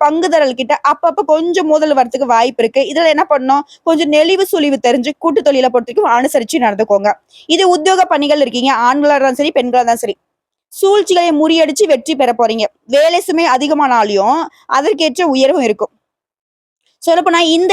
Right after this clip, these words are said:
நேரத்துல தாங்க நல்ல நல்ல வாய்ப்புகள் உங்களை தேடி வரப்போகுது. உங்க இருக்கையை தேடி வரப்போகுது அதிர்ஷ்டம். அதே மாதிரி கூட வேலை பார்க்கறவங்ககிட்ட உங்களுக்கு இருந்த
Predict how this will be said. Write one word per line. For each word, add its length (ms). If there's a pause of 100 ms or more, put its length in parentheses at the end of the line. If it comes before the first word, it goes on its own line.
நேரத்துல 320
தாங்க 200 (100)
நல்ல 180
நல்ல 140 (100)
வாய்ப்புகள் 380
உங்களை 140 (100)
தேடி 300
வரப்போகுது. 420 (920)
உங்க 140 (340)
இருக்கையை 420
தேடி 220
வரப்போகுது 380 (100)
அதிர்ஷ்டம். 400 (760)
அதே 120
மாதிரி 200
கூட 140 (120)
வேலை 220
பார்க்கறவங்ககிட்ட 560
உங்களுக்கு 320
இருந்த 160